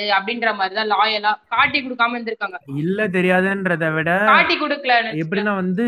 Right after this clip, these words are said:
Speaker 2: ஷூட்டே பண்ணுவாங்க. ஷூட்டே பண்ணாலும் காட்டி கொடுக்க
Speaker 1: ம், ம்,
Speaker 2: மாட்டாங்க
Speaker 1: ம்.
Speaker 2: வந்து.
Speaker 1: அது இந்த விக்ரம் வேதா படம் பாத்தீங்கன்னா
Speaker 2: அப்படி
Speaker 1: தெரியும்.
Speaker 2: லாயலா இருக்கவர்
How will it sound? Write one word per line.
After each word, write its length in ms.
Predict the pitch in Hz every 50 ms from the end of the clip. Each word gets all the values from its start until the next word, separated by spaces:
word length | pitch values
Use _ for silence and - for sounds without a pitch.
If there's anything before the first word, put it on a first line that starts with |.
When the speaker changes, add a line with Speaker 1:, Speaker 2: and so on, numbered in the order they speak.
| 220
Speaker 2:
ஷூட்டே 480 | 180 - - 220 240 262 202 - 269 269
பண்ணுவாங்க. 480 | 269 - 247 233 226 226 214 208 185 170
ஷூட்டே 340 | 156 - 208 226 190 240 240
பண்ணாலும் 320 | 190 214 196 202 208 214
காட்டி 260 | 208 196 175 170 165 160
கொடுக்க 200 | 156 147 - -
Speaker 1:
ம், 40 | 131
ம், 40 |
Speaker 2:
மாட்டாங்க 260 | 127 123 - 127 127 127
Speaker 1:
ம். 60 | 127
Speaker 2:
வந்து. 160 | 123 123 -
Speaker 1:
அது 180 | 214 226 247 262
இந்த 160 | 254 247 254
விக்ரம் 420 | 247 254 254 254 - 339 349 311 294
வேதா 200 | 277 262 247 240 233
படம் 280 | 240 233 233 240 240
பாத்தீங்கன்னா 360 | - 233 233 226 - - - 208
Speaker 2:
அப்படி 200 | 214 202 196 202
Speaker 1:
தெரியும். 140 | 185 185
Speaker 2:
லாயலா 420 | 180 165 202 220 220 226 233 240 247 233
இருக்கவர் 640 | 214 220 233 240 - - - 226 220 220 214 208